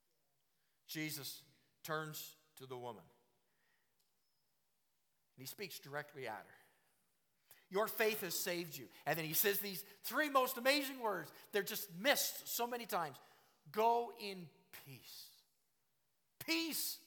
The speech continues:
She's never known peace. Peace has evaded her all her life. "Go in peace." She's had many emotions, but peace was never one of them.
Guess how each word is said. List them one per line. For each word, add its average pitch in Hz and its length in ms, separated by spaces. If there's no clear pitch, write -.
She's - 420
never 339 340
known 320 440
peace. - 540
Peace 330 260
has 311 180
evaded 285 640
her 247 180
all 220 360
her 196 200
life. 170 680
"Go 196 380
in 139 180
peace." - 600
She's 208 200
had 208 200
many 226 180
emotions, 226 420
but - 160
peace 240 240
was 196 140
never 208 220
one 220 240
of 196 80
them. 185 160